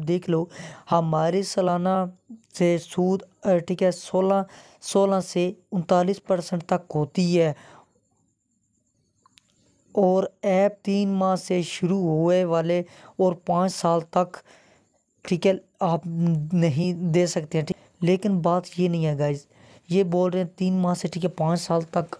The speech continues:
आपके पास हो तो फिर आप दे सकते हैं। तो यहाँ पर नीचे डिटेल से इन्होंने दे दी गई है, तो यहाँ पर अमाउंट भी इन्होंने बताई हुई है, यहाँ पर, अ,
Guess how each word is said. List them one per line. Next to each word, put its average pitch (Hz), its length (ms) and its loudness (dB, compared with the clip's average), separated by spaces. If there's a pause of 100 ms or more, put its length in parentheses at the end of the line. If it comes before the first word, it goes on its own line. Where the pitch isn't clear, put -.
आपके 170 240 -2
पास 156 340 -2
हो 170 80 -2
तो 175 120 -8
फिर 165 200 -2
आप 160 120 2
दे 151 140 -2
सकते 156 300 -4
हैं। 165 80 0
तो 160 60 0
यहाँ 151 320 0
पर 185 100 2
नीचे 170 280 -2
डिटेल 160 420 0
से 170 140 -6
इन्होंने 156 220 2
दे 156 140 0
दी 165 120 -2
गई 160 200 0
है, 165 140 2
तो - 480 -12
यहाँ 170 160 2
पर 196 240 0
अमाउंट 170 340 2
भी 185 120 -2
इन्होंने 175 220 0
बताई 165 320 0
हुई 175 100 -2
है, 175 60 0
यहाँ 156 240 0
पर, 175 140 -4
अ, - 640 -2